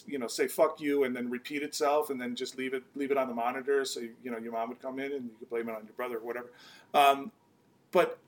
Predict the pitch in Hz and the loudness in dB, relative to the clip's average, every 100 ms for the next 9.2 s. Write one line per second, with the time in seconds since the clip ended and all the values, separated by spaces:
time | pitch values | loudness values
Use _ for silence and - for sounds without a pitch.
0 | _ 185 170 - 196 202 208 208 240 233 | _ 2 2 8 8 12 12 12 12 12
1 | 196 170 175 - 151 147 147 139 127 147 | 12 12 8 6 4 4 0 -2 2 2
2 | 135 123 117 110 95 - 120 110 - _ | 2 -2 -4 -8 -8 0 2 0 -6 _
3 | _ - - - 147 147 175 151 202 220 | _ -20 -20 -4 -2 0 0 4 8 8
4 | 208 156 110 - _ _ _ _ 170 202 | 8 4 2 -4 _ _ _ _ 0 2
5 | 170 175 - - _ _ - 160 190 175 | 4 4 0 -10 _ _ -4 0 0 2
6 | 156 175 156 147 160 127 117 101 - - | 2 0 -2 -4 -6 -6 -10 -12 -16 -20
7 | _ _ _ _ _ _ _ _ - 131 | _ _ _ _ _ _ _ _ 2 2
8 | 147 208 185 175 165 131 147 180 110 98 | 8 8 10 8 6 2 6 6 4 -2
9 | - - | -10 -12